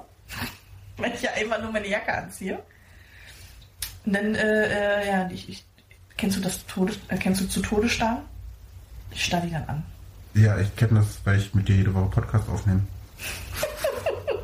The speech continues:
Speaker 1: Das hab ich jetzt, hab ich mir für mich entdeckt, weil mein Freund braucht dann manchmal doch ein bisschen länger in der Umkleide. Das heißt, ich stehe dann immer schon draußen. Ähm, und dann suche ich mir mal einen raus, der mich anguckt und der mich judgt.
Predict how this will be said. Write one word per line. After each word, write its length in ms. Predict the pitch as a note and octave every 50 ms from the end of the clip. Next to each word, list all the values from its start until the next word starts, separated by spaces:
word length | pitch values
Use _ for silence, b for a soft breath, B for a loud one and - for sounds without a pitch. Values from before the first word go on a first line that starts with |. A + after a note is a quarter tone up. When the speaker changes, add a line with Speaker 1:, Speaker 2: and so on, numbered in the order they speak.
| - - G#4+ - - - B B B B B A#3 B B
Speaker 1:
Das 120 | - G3+ B3
hab 100 | B3 B3+
ich 80 | B3
jetzt, 220 | C4 A#3 - - -
hab 100 | A3+ A3
ich 100 | A3 B3+
mir 100 | A#3+ A#3+
für 120 | - A#3
mich 160 | A3 A3 - A3
entdeckt, 320 | G3 F#3+ A3 - - -
weil 100 | G#3+ G3+
mein 200 | G3+ G3 G3+ G3+ - -
Freund 320 | - - - G3+ G#3 G#3+
braucht 240 | - G#3+ G#3 G#3 -
dann 140 | G3+ F#3+ F#3+
manchmal 280 | F#3+ F#3+ F#3+ G3 F#3+ F#3
doch 120 | F#3+ G3
ein 60 | C4+
bisschen 240 | C4 C4+ - C4+ C4
länger 200 | C4 B3+ B3+ A#3
in 60 | A#3
der 100 | A#3+ -
Umkleide. 260 | A#3 A#3+ - B3 A#3
Das 100 | A3 -
heißt, 180 | - G3 G3 -
ich 60 | - -
stehe 180 | - G3+ G3
dann 100 | G#3+ G3
immer 160 | G3 F#3+ F#3+
schon 120 | F#3 F#3 F#3
draußen. 380 | F3 E3 F3+ G#3+ - - F4+ F#4 - - B B B B B B B B B B B B B B B B B B - - -
Ähm, 640 | - G#3 G#3+ G#3+ G#3+ G#3+ G#3+ G#3+ G#3+ G#3+ A3 A#3 - - - - -
und 100 | - G#3+
dann 120 | A3 A3+
suche 160 | A3 B3 C#4+
ich 80 | C#4+ -
mir 100 | B3 A3+
mal 120 | A3+ -
einen 240 | - F#3 G#3+ A3+ A3+
raus, 320 | A3 G3+ G3+ A3 C4 B3+ -
der 100 | B3 A3+
mich 140 | A#3 A3
anguckt 440 | - - B3 - - G4 G#4 - - - - - - - - - - - _ - - - - - - -
und 80 | A3
der 80 | G#3+ G#3
mich 180 | G3 G3 F#3+
judgt. 380 | - G#3+ C4 E4+ - - - -